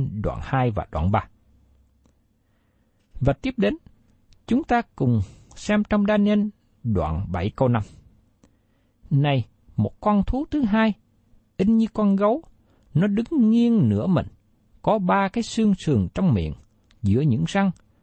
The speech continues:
và người ta bảo nó rằng, 'Hãy trỗi dậy,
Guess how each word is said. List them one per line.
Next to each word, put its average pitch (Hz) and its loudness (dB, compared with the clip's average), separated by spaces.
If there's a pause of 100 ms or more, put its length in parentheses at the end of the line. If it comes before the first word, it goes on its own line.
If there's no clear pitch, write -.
(200)
và 113 0
người 101 0
ta 170 -2
bảo 92 -2
nó 233 2
rằng, 175 -2 (340)
'Hãy - -6
trỗi 180 0
dậy, 107 -2